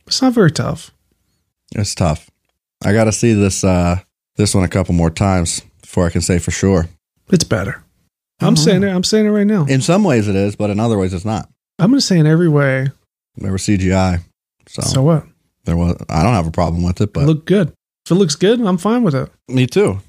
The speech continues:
Speaker 1: It didn't have the fucking Doomsday C G I from Justice League.
Speaker 2: No, no, no, no, no, no,
Speaker 1: You know?
Speaker 2: no. That's a different caliber.
Speaker 1: Subtle.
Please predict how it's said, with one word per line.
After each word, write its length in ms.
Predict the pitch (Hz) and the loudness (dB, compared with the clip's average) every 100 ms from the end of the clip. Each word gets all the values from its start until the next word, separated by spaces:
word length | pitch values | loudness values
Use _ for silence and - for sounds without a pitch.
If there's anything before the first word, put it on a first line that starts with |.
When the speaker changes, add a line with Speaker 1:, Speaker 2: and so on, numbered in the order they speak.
| _ _ _ | _ _ _
Speaker 1:
It 40 | 160 | 0
didn't 220 | 160 196 | 2 4
have 180 | 165 151 | 2 2
the 120 | 147 | 0
fucking 460 | 131 165 151 143 135 | 0 0 2 2 2
Doomsday 760 | 151 196 165 151 143 139 139 - | 2 2 2 2 2 2 0 -4
C 180 | - 151 | -4 0
G 200 | 139 139 | 0 0
I 180 | 135 135 | 0 -2
from 200 | 143 143 | -2 -2
Justice 360 | 139 160 - 156 | 0 -2 -2 0
League. 160 | 135 | 2
Speaker 2:
No, 260 | 131 98 78 | 2 2 0
no, 200 | 82 76 | -2 -2
no, 160 | 71 69 | -4 -6
no, 160 | 65 | -8
no, 180 | - 71 | -8 -6
no, 100 | 78 | 0
Speaker 1:
You 60 | 135 | 2
know? 120 | 156 | 2
Speaker 2:
no. 140 | 190 - _ | 0 -8 _
That's 220 | 117 135 123 | 0 0 2
a 20 | |
different 360 | 107 98 82 | 0 0 -2
caliber. 360 | - 87 254 262 | 0 2 2 2
Speaker 1:
Subtle. 200 | 110 - | -2 -6